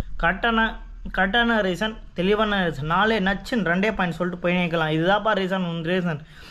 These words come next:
நீ வந்து காசு சம்பாரிச்ச, என்னால இவ்வளோ சம்பாரிச்சுன்றதுலாம் தேவையில்ல. உனக்கு என்ன?"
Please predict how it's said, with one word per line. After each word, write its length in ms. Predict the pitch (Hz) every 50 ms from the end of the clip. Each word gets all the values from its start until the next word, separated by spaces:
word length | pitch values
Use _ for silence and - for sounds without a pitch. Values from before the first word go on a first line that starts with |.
| - - - - -
நீ 160 | 170 180 190
வந்து 540 | 196 196 196 190 190 208 208 208 202 202 196
காசு 320 | 196 185 170 190 185 - 190
சம்பாரிச்ச, 600 | 190 185 190 185 180 175 - 208 208 196 185 180
என்னால 360 | 170 165 170 180 185 190 196
இவ்வளோ 280 | 190 180 175 180 185 170
சம்பாரிச்சுன்றதுலாம் 840 | - 185 180 180 180 170 165 - 160 156 160 156 156 160 170 165
தேவையில்ல. 460 | - 156 156 156 156 156 143 143 151 - - - - - - - - - - - - - - - - - - - - - - -
உனக்கு 240 | 175 160 165 156
என்ன?" 380 | 175 175 180 185 185 185 185 -